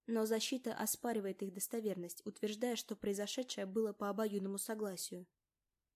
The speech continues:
«Мистер Соколов?» — переспрашиваю я, хотя прекрасно всё расслышала.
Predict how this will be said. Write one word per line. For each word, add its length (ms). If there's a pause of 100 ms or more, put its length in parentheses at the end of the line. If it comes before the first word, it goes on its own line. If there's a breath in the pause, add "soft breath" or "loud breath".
(180)
«Мистер 460
Соколов?» — 760 (440)
переспрашиваю 800
я, 360
хотя 280
прекрасно 520
всё 200
расслышала. 680